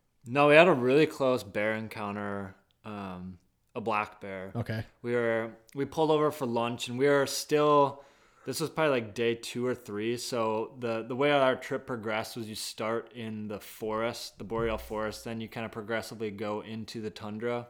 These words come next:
Speaker 2: Okay.
Speaker 1: and then finish in the tundra.
Speaker 2: Yep.
Speaker 1: So we were still in kind of a forested area, and it was a recent burn area, so the trees were very, um, the
Speaker 2: Just young.
Speaker 1: forest was really dense
Speaker 2: Yep,
Speaker 1: still.
Speaker 2: yep.
Speaker 1: Um, and so we had pulled over, and we were kind of, like, right on the edge of this cliff,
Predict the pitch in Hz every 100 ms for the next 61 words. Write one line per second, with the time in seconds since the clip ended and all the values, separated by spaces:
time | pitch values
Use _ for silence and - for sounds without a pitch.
0 | - - 110 110 110 101 - 117 113 -
1 | 123 104 123 127 131 131 107 - - 127
2 | 143 160 156 - 127 127 127 123 117 107
3 | 101 - 117 117 - 101 95 95 110 117
4 | 117 117 110 107 - _ 120 131 156 156
5 | 127 95 107 107 113 127 131 143 151 -
6 | 110 107 - - 113 120 117 110 104 95
7 | 107 107 104 101 - - _ _ _ 113
8 | 101 92 90 87 _ _ _ - - _
9 | _ _ _ - 110 113 135 135 139 113
10 | 117 98 95 104 117 117 139 135 104 101
11 | - _ _ 113 117 107 95 92 101 _
12 | _ - 135 - 135 117 117 117 123 127
13 | 127 156 143 131 127 135 135 127 139 143
14 | 117 120 123 127 - 104 113 113 101 -
15 | - 117 120 -